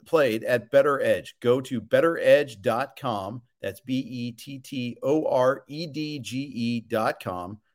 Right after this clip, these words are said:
to sign up today. All right. Uh, Fred, there's a lot of other stuff I wanna talk about. I have Luis Patino. I mentioned that. Uh, s-, Taijuan Walker got hurt, has a shoulder issue.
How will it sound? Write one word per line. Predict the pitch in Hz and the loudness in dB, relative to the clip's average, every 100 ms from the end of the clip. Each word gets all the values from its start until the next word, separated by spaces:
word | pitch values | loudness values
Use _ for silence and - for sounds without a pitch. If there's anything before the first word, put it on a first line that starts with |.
| _ | _
to | 110 | -12
sign | - 87 87 | -8 -6 -6
up | 92 - _ _ | -6 -8 _ _
today. | 123 117 80 - _ _ _ _ _ _ _ _ - | -2 0 0 -4 _ _ _ _ _ _ _ _ 2
All | 131 | 6
right. | 131 104 - | 6 4 2
Uh, | 147 151 151 | 8 10 10
Fred, | 139 - 226 233 - _ - | 6 6 6 6 -2 _ -6
there's | 160 143 - _ _ | -4 -4 -8 _ _
a | 156 | -2
lot | 220 277 | 2 10
of | |
other | 294 277 | 10 10
stuff | 214 127 113 | 2 -4 -4
I | |
wanna | 135 131 | -4 -4
talk | - 131 127 | 2 0 2
about. | 135 135 131 - | 4 4 2 -2
I | 139 208 | 6 6
have | 226 208 185 | 8 4 2
Luis | 170 156 | 0 0
Patino. | - 127 135 135 | -6 -8 -4 -2
I | |
mentioned | 123 135 135 120 | -2 -4 -4 0
that. | 117 127 135 _ _ _ _ _ _ | 2 0 -2 _ _ _ _ _ _
Uh, | 120 120 113 | -2 0 0
s-, | 107 - _ _ | -4 -10 _ _
Taijuan | - 147 156 147 | -4 -2 0 -2
Walker | 143 170 170 | 2 2 2
got | 160 160 | 0 0
hurt, | 160 160 147 | 2 0 0
has | 123 | -2
a | 113 | -4
shoulder | - 160 160 156 | -2 0 2 0
issue. | 151 - 160 156 156 | -4 -4 -2 -2 -6